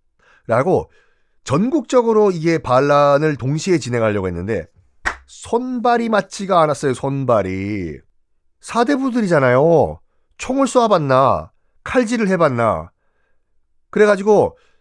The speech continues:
몇 월 몇 시, 몇 월 며칠 몇 시에 일제히 동시에 공격을 하자라고 약속을 했는데 공격 날짜가 다 달라집니다. 그리고 또 일부, "그래,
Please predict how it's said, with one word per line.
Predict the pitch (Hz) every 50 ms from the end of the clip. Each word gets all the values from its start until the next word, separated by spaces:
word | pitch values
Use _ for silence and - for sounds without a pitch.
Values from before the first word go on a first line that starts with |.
| _ -
몇 | 127 127 156 175 180
월 | 226 233 233 220 156 131 120
몇 | 131 147
시, | 147 - - - - - - _ _
몇 | - 135 147 165
월 | 196 214 190
며칠 | 151 147 143 - - 220 208 180 131
몇 | 107 120 147
시에 | - - - 160 135 131 160 170 165 - _ _
일제히 | - 202 240 240 202 - _ - 214 208 208 175
동시에 | - 110 139 185 214 233 220 - 233 220
공격을 | 185 156 147 135 131 123 117
하자라고 | 107 107 113 101 85 73 - _ _ _ _ _ - - 107 107 104 104
약속을 | 104 107 104 - - 131 110 113
했는데 | 110 101 101 101 101 113 127 139 143 147 - _ _ _ _ _ _ _ _ _ _ _ _ -
공격 | - 127 139 139 139 135 139 - - 98
날짜가 | 104 95 107 101 - - 123 113 104 127 135 131 - _
다 | - 113 120 120 123 123 123 123 - _ _ _ _ _ -
달라집니다. | 95 101 98 95 95 98 98 95 95 - - _ _ - - 85 76 67 64 62 57 - _ _ _ _ _ _ _ _ _ _ _ _ _ _ _ _ _ _ _ _ -
그리고 | - 120 127 123 123
또 | 113 139 139 123 - - - - - - - - - _ -
일부, | 131 135 147 147 143 147 151 147 147 147 147 147 147 147 147 135 - _ _ _ _ _ _
"그래, | - 220 233 202 143 110